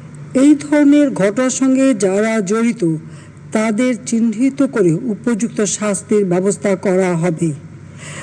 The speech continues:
যারা হত্যাকাণ্ডের শিকার হয়েছে, তাদের পরিবারের জন্য জীবন জীবিকা নির্বাহের ক্ষেত্রে যে সহযোগিতা দরকার, তা আমি করব। আমি দ্ব্যর্থহীনভাবে ঘোষণা করছি, যারা হত্যাকাণ্ড,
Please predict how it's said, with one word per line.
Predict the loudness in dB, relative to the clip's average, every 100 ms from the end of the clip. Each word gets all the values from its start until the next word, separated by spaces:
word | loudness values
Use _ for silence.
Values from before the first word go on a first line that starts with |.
| -4
যারা | -2 0 -2 -4
হত্যাকাণ্ডের | -6 -4 -2 0 4 6 6 4
শিকার | 2 -2 0 2 4
হয়েছে, | 4 2 2 2
তাদের | 2 0 0 0
পরিবারের | 0 2 4 2 0
জন্য | -2 -2 -2 -6 -16 -20 -12 -2
জীবন | 0 4 4
জীবিকা | 2 -2 -2 0
নির্বাহের | 0 0 -2 -2
ক্ষেত্রে | -2 -2 -2
যে | -2 -4
সহযোগিতা | -2 -2 -2 -2 -2 0 0
দরকার, | 0 0 0 -2 -2 -8 -18 -18 -4
তা | -2 0 0
আমি | 0
করব। | 0 0 0 -4 -8 -12 -16 -14 -12 -12 -14 -6 0
আমি | 0 0
দ্ব্যর্থহীনভাবে | 0 -4 -2 2 4 4 4 2 0
ঘোষণা | 0 0 0 2
করছি, | -2 0 2 2 0 -6 -16 -12 0
যারা | 2 2 0
হত্যাকাণ্ড, | -2 -2 0 2 4